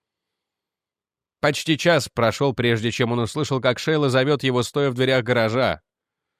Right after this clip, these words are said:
«Бернард, ради всего святого, где ты был? Что ты тут делаешь?» Он не отрывал глаз от окуляра.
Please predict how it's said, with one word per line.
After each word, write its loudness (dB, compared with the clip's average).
«Бернард, 0
ради 2
всего -2
святого, 0
где 2
ты 2
был? 0
Что 2
ты 2
тут 2
делаешь?» -2
Он 2
не 2
отрывал 2
глаз 2
от 0
окуляра. 0